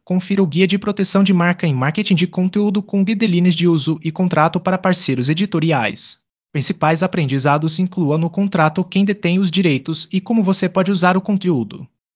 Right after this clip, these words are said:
Defina a responsabilidade por danos à marca e como o parceiro repara eventuais prejuízos. Estabeleça diretrizes de marca e exija revisão humana antes da publicação.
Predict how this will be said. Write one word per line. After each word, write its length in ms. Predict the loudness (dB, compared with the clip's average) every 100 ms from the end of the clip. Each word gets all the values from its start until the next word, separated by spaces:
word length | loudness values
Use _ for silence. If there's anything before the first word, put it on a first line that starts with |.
| -4
Defina 280 | 0 2
a 40 | 2
responsabilidade 880 | 2 -2 0 0 0 0 2 2 0
por 160 | 0
danos 380 | 0 2 2 2
à 80 | 2
marca 460 | 2 2 0 -2 -4
e 60 |
como 220 | -4 -2 0
o 40 |
parceiro 380 | 2 2 2 4
repara 380 | 2 2 2 2
eventuais 480 | 0 0 0 0
prejuízos. 840 | 0 0 2 2 0 -4 -10 -12 -14 _ _ -8
Estabeleça 560 | -2 0 2 2 2
diretrizes 540 | 2 0 0 0 0 2
de 100 | 2
marca 420 | 4 2 0 -2
e 80 | 2
exija 320 | 2 4 4
revisão 500 | 4 2 2 2 4
humana 260 | 4 2 2
antes 280 | 2 2 0
da 80 | 0
publicação. 840 | 0 -2 0 -2 -2 -4 -4 -8